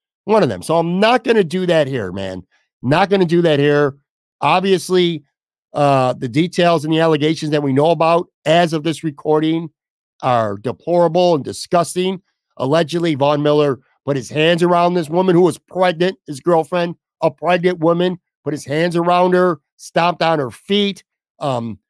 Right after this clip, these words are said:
smashed her laptop, stepped on it, or tried to, tried to destroy her laptop before she could leave. And he also has,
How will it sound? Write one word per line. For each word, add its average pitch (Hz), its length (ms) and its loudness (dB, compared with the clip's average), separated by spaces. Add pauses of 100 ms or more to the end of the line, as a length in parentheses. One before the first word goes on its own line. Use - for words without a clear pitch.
(100)
smashed 175 600 -2
her 170 140 -2
laptop, 175 640 0
stepped - 420 -2
on 180 220 0
it, 175 80 -2
or 151 120 -4
tried 156 260 -2
to, 131 100 -6 (100)
tried 156 240 0
to 156 80 -8
destroy 160 460 -2
her 156 140 0
laptop 156 500 0
before 151 280 -4
she - 140 -16
could 117 160 -12
leave. 151 420 -2 (680)
And 143 260 0
he 143 100 0
also 160 320 0
has, 156 440 2